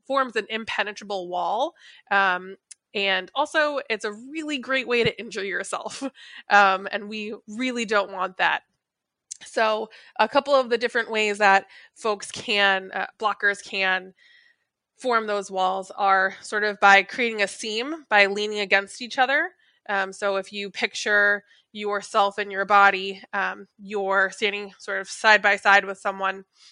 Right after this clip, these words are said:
and you'll lean against one another, um, and use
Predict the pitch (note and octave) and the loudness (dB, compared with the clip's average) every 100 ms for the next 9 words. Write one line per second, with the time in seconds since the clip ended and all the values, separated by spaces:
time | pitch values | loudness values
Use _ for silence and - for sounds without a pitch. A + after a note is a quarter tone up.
0 | _ G#3+ G#3 G3+ A3 C#4 C4+ G3+ A3 A3 | _ -10 -4 -4 -4 -4 -4 2 0 0
1 | - G#3 G3+ G3 F#3+ F#3+ F#3+ - - _ | -6 -2 0 0 2 0 -2 -8 -20 _
2 | G#3 G3 F#3+ G3+ G#3 G#3 A3 A3 A3 G#3 | -2 -2 -2 -8 -8 -10 -10 -8 -10 -12
3 | - | -14